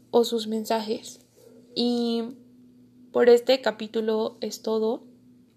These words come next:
Nos estamos escuchando en la próxima emisión, que igual seguiremos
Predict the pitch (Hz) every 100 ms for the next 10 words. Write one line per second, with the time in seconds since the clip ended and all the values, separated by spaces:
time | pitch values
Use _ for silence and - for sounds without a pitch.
0 | _ 214 220 220 220 226 240 226 226 233
1 | - 220 - 226 254 254 254 254 226 226
2 | 226 226 - 247 240 247 247 262 269 262
3 | - - - - - 233 240 226 233 240
4 | - - -